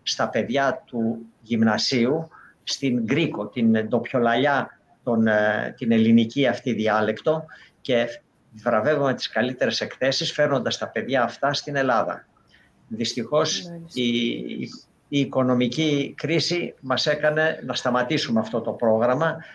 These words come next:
Speaker 1: ε, το, με το οποίο είχαμε φιλοξενήσει πάνω από επτακόσιους μαθητές σε δώδεκα
Speaker 2: Μμμ.
Speaker 1: χρόνια, μαζί με τους καθηγητές τους.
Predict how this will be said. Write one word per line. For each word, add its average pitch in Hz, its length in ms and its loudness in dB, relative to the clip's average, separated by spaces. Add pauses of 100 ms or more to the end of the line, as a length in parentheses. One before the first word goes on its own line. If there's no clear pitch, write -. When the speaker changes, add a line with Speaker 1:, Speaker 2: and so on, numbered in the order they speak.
(200)
Speaker 1:
ε, 127 340 0 (280)
το, 139 120 4 (560)
με 135 320 0
το 131 100 0
οποίο 156 480 4
είχαμε 156 340 -4
φιλοξενήσει 131 760 -2
πάνω 165 260 2
από 120 160 -2
επτακόσιους 113 680 0
μαθητές 110 760 -2 (720)
σε - 220 -2
δώδεκα 113 380 2
Speaker 2:
Μμμ. - 140 -4
Speaker 1:
χρόνια, 110 440 2 (220)
μαζί 117 260 0
με 123 100 0
τους - 160 -10
καθηγητές 113 640 -2
τους. - 320 -10